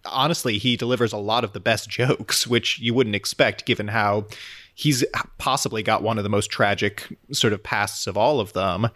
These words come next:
And the way he intertwines, and then Matilda's got a boyfriend.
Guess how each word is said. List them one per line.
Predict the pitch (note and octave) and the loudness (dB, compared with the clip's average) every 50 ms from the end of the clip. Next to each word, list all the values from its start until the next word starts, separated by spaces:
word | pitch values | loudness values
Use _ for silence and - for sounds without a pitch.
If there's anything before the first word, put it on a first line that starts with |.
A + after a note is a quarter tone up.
| - - - - _ - | -8 -18 -20 -20 _ -2
And | A#2 A#2+ A2+ | -2 -2 0
the | A2 | 0
way | A#2+ B2 B2 A#2 | 0 0 0 0
he | G#2 C3 B2 | 0 0 0
intertwines, | A2+ A#2+ A#2 A#2 - - C3 B2 A#2+ A#2+ A#2+ A#2 A#2+ A#2+ G#2+ | 0 0 0 -2 -2 -2 0 0 2 2 0 0 -2 -4 -4
and | G#2 G#2 | -2 -2
then | G#2 G#2 | 0 0
Matilda's | G#2 G2+ - B2 A2+ G#2 G#2 F#2 | 0 0 2 2 2 2 0 -2
got | - G#2 F#2 F2+ | 0 0 0 0
a | F2+ | 0
boyfriend. | - - B2 B2+ B2+ B2 - - B2 A#2 A#2 A#2+ A#2+ A2+ | 0 2 2 2 2 2 0 0 2 2 2 0 0 -2